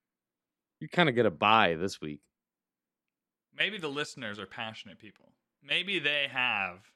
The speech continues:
Speaker 2: very strict guidelines by which they're judging our chapter titles. We have no idea. Maybe they're not
Speaker 1: Yeah.
Speaker 2: even,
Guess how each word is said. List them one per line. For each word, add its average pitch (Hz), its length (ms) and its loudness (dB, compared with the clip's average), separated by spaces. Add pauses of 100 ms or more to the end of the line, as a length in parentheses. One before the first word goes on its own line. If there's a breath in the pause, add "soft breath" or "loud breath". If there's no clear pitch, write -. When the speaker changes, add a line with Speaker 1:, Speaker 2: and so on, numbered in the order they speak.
(680)
Speaker 2:
very 135 220 0
strict - 440 -6
guidelines 120 560 -2
by 113 120 -2
which 113 260 -8
they're 110 100 -8
judging 113 400 -6
our 104 80 -2
chapter 120 340 -4
titles. 98 300 -8
We 127 120 -4
have 185 140 -6
no 107 160 -8
idea. 87 360 -12
Maybe 185 200 -4
they're 202 140 -2
not 180 220 0
Speaker 1:
Yeah. 175 60 0
Speaker 2:
even, 156 300 -6